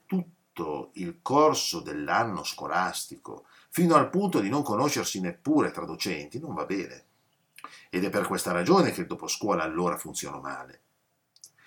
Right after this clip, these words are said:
Non così il doposcuola alle elementari, di cui ho già scritto, tenuto di solito dalla maestra unica del mattino. Ma per il doposcuola delle elementari bisogna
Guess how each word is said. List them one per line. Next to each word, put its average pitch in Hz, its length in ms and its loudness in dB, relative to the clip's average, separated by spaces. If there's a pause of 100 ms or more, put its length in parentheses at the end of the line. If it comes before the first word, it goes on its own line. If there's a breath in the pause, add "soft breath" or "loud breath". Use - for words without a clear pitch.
(220 soft breath)
Non 80 320 -6
così 131 460 -4 (480)
il 170 160 -6
doposcuola 165 640 -2
alle 165 140 -6
elementari, 87 800 -2
di 98 120 -6
cui 135 240 0
ho 123 140 0
già 101 200 -2
scritto, 101 840 -4 (200 soft breath)
tenuto 123 560 2
di 127 140 -8
solito - 640 -2
dalla 120 260 -2
maestra 107 680 -2
unica 85 520 -8
del 76 180 -10
mattino. 82 760 -8 (420 loud breath)
Ma 92 160 -4
per 90 200 -4
il 87 100 -6
doposcuola 92 480 0
delle 85 180 -2
elementari 80 480 -4 (220 loud breath)
bisogna 90 580 0